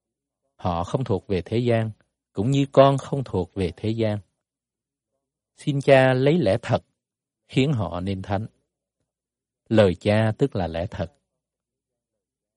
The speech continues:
"Như Cha đã sai con trong thế gian, thì con cũng sai họ trong thế gian. Con vì họ tự làm nên thánh, hầu cho họ cũng nhờ lẽ thật mà được nên thánh vậy.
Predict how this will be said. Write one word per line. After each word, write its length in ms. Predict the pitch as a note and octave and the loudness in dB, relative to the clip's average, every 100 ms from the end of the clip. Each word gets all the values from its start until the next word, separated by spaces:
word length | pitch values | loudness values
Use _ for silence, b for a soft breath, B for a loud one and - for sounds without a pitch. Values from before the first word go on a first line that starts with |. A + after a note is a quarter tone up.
| _ - | _ 0
"Như 160 | E3 D#3+ | 0 4
Cha 240 | D#3+ D#3 | 4 6
đã 120 | D3 C3 | 2 2
sai 240 | D3 C#3 | 4 4
con 280 | - B2+ B2 | 4 2 2
trong 160 | B2 | -4
thế 140 | A#2 C3 | -2 0
gian, 320 | C3 A#2+ A#2 - _ _ _ _ | 2 2 2 -6 _ _ _ _
thì 300 | C3+ B2 B2 - | 2 2 2 6
con 260 | F#3 F#3+ | 6 6
cũng 160 | C3+ D#3+ | 0 -2
sai 300 | - G3 F#3 | 0 2 4
họ 240 | C#3+ F2+ F#2 | 4 2 -2
trong 160 | A#2 A2+ | -6 -2
thế 140 | C3 | -2
gian. 300 | C3 A2+ G#2+ - _ _ _ _ _ _ _ _ _ _ _ _ - | 0 0 -2 -8 _ _ _ _ _ _ _ _ _ _ _ _ 4
Con 320 | D3+ D#3+ C#3+ | 4 6 2
vì 260 | A2+ A2 | 4 4
họ 360 | G#2 F2+ F2 G2 | 4 0 0 -4
tự 320 | - A2 G2 | -2 0 2
làm 280 | B2 A2+ G2+ | 6 4 4
nên 180 | B2+ C3+ | 0 0
thánh, 300 | C3 C#3+ G3 _ _ _ _ _ _ - | 0 0 0 _ _ _ _ _ _ 2
hầu 160 | C3 A#2+ | 4 6
cho 140 | E3+ | 6
họ 460 | C3+ G#2 G2 G#2+ - | 6 6 6 4 0
cũng 220 | A#2 D3 | -2 2
nhờ 240 | D3 B2+ G#2+ | 6 8 8
lẽ 180 | F#2+ B2+ | 6 4
thật 240 | B2+ F#2+ _ _ _ _ _ - | 2 0 _ _ _ _ _ -2
mà 240 | A2+ G2 | 2 2
được 280 | F#2 E2 - | 2 -6 0
nên 200 | A2+ G2+ | 0 0
thánh 240 | G2+ A2+ B2 | -2 -2 -2
vậy. 260 | D#2+ E2+ | -6 -6